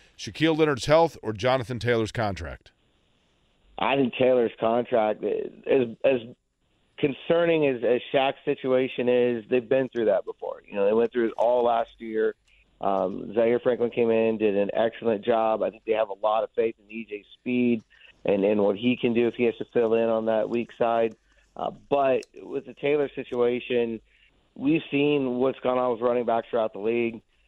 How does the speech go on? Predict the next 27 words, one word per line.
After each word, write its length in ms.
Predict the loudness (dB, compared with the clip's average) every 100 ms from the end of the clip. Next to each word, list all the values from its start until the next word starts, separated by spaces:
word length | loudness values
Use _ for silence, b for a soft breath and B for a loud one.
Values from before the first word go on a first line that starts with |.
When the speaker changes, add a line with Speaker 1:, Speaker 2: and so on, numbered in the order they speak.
| _ -6
Speaker 2:
Uh, 320 | -2 0 0 -2 -6 -10 -6 -2
that 200 | -2 -2
situation 380 | -2 -2 -2 0
doesn't 200 | 0 0
look 140 | 0
like 80 | 0
it's 120 | -2 -4
changing 380 | -2 -2 0 0
anytime 460 | 2 0 0 -2 -2 -2
soon. 460 | 0 0 0 -4 -10 b b _ -2
And 140 | 0
I 80 | 0
wonder 240 | 0 0
how 100 | -2
the 80 | -2
locker 400 | -2 -2 -2 -2
room 160 | -2 0
reacts 380 | 0 0 -2
to 80 | -4
that. 240 | -2 -2 -2
He's 220 | -6 -10 _ -4
obviously 440 | -2 -2 -4 -6
very 320 | -2 0 0
respected 600 | -2 -4 -2 -2 0 0
in 160 | 2 2
that 160 | 2 2
room. 440 | 2 2 0